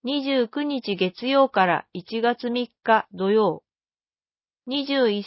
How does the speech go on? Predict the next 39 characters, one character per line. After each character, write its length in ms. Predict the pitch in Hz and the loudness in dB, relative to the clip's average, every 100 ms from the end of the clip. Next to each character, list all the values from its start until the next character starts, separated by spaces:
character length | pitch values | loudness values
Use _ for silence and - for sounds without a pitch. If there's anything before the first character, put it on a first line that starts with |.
| - | -4
世 220 | 294 277 | 0 0
紀 140 | - 185 | 0 -4
の 140 | 180 | -4
森 300 | 170 180 214 | -4 -2 -2
と 140 | 240 233 | 0 -2
広 280 | - 202 | -2 -4
場。 200 | 156 71 _ _ _ _ _ _ _ _ _ - | -4 -8 _ _ _ _ _ _ _ _ _ -8
十 180 | 240 269 | -2 0
二 160 | 277 | 0
月 160 | 277 285 - - | -2 -4 -4 0
三 260 | 269 277 | 2 2
十 200 | 269 294 | 0 0
日 320 | 269 208 220 | 0 -2 -6
火 160 | - 214 | -4 2
曜 240 | 247 262 | 4 4
か 180 | 254 185 | 2 0
ら 200 | 156 - _ _ _ - | 0 -4 _ _ _ -16
一 240 | 185 247 | -10 -4
月 200 | 254 262 - - 247 | 0 0 -2 -8 -6
一 100 | 233 | -2
日 380 | 240 240 233 - | -2 -2 -6 -8
祝 260 | - - | -12 -8
日。 460 | 214 220 - 196 190 _ _ _ _ _ _ _ _ _ _ _ _ _ - | -8 -8 -8 -8 -8 _ _ _ _ _ _ _ _ _ _ _ _ _ -6
二 180 | 262 285 | -4 0
十 180 | 285 233 | 2 2
一 140 | 208 - | 0 0
世 220 | 262 262 | 4 4
紀 140 | 233 180 | 2 -4
の 140 | 170 | -4
森 300 | 165 190 214 | -2 -4 -2
と 140 | 240 | -2
広 320 | 240 247 220 165 | -2 0 0 0
場 180 | 147 - - | -2 -4 0
パ 160 | 233 | 4
ー 60 | 254 | 4
ク 100 | - - | 2 -6
セ 140 | 269 254 | -2 0
ン 80 | |
タ 400 | - - 165 - | -2 -2 0 0